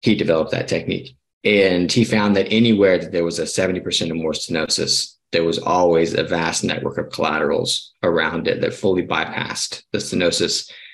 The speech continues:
um, and, you know, and fully compensated the area with blood, um, a hundred percent of cases. Um,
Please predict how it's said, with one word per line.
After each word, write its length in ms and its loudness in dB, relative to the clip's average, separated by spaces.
um, 520 -2
and, 120 -4
you 80 -2
know, 300 0
and 160 -6
fully 280 0
compensated 600 -4
the 100 0
area 300 0
with 180 -6
blood, 280 -4
um, 460 -4
a 60 -6
hundred 260 2
percent 240 0
of 80 -4
cases. 540 -4
Um, 560 -6